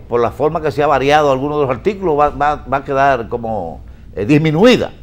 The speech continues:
Y eso no es verdad. Porque realmente la mayoría está de acuerdo con las observaciones que hizo el P R D, las informaciones que hizo el Partido Reformista,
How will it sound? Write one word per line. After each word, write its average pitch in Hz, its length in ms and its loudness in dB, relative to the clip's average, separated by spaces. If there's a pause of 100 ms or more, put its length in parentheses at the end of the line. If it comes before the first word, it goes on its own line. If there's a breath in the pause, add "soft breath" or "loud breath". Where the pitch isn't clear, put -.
(580)
Y 120 80 2
eso 139 140 0
no 123 160 2
es 113 60 6
verdad. 71 280 -4 (840 soft breath)
Porque 113 300 0
realmente 156 760 0
la 143 160 4
mayoría 147 720 4
está 143 300 -2
de 156 80 2
acuerdo 214 480 2 (640 soft breath)
con 135 180 -2
las 135 100 4
observaciones 135 600 2
que 160 200 2
hizo 156 480 4 (180 soft breath)
el 123 160 0
P - 140 4
R 117 180 4
D, 185 400 6
las 113 160 0
informaciones 113 560 -2
que 123 160 4
hizo 127 540 2 (320 soft breath)
el 113 160 0
Partido 123 360 0
Reformista, 147 800 0